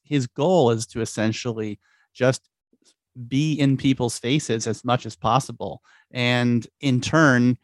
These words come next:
he's learning and they're learning about him, right? That's the goal. He's trying to build a relationship with everybody around him, even people that, as you mentioned, on the street. He's just that kind of person that he's living in the moment. And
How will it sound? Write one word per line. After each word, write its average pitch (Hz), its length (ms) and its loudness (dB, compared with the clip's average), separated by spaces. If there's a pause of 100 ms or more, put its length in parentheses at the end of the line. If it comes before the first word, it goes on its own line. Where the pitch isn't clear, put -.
(400)
he's 135 300 -2
learning 123 540 4
and 156 220 2
they're 226 180 6
learning 107 380 -2
about 120 280 2
him, 165 300 -4
right? 113 240 -2
That's 120 220 0
the 131 120 -6
goal. 123 300 0
He's 123 180 -8
trying 143 260 4
to 131 60 2
build 113 520 0
a 131 60 -8
relationship 117 720 -4
with 127 220 -4
everybody 123 640 0
around 110 420 -2
him, 101 260 -8
even 156 280 4
people 139 340 -2
that, 120 260 2 (320)
as 107 140 -6
you 113 60 -2
mentioned, 113 380 2
on 98 120 4
the 101 60 0
street. - 440 -2 (180)
He's 139 220 -4
just 156 220 0
that 139 200 0
kind 135 240 0
of 110 200 -8
person 107 500 0
that 104 260 2
he's 123 160 -8 (160)
living 160 360 4
in 147 100 2
the 127 100 2
moment. 107 540 -6
And 117 420 -4